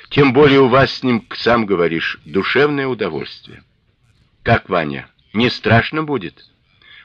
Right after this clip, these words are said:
Попробуешь, если что. Насиловать, сам понимаешь, не стану». Иван покатал в рюмке капельку коньяка, сохранившуюся на дне, не спеша вылил её в рот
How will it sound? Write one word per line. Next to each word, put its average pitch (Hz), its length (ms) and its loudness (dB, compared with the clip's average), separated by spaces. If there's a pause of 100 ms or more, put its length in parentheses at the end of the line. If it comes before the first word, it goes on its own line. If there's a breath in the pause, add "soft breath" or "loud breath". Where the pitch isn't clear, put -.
Попробуешь, 160 760 2
если 87 260 -8
что. - 340 -12 (920 loud breath)
Насиловать, 196 540 2
сам 175 260 0
понимаешь, 78 600 -6
не 98 120 -4
стану». 69 420 -12 (1900 loud breath)
Иван 156 380 2
покатал 120 680 2
в 90 140 -6
рюмке 104 400 0
капельку 90 580 -4
коньяка, 80 680 -4 (380 soft breath)
сохранившуюся 107 1000 -2
на 95 160 -2
дне, 92 380 -4 (680 loud breath)
не 113 160 0
спеша 120 500 0
вылил 98 340 2
её 82 220 0
в 76 100 -4
рот 147 360 0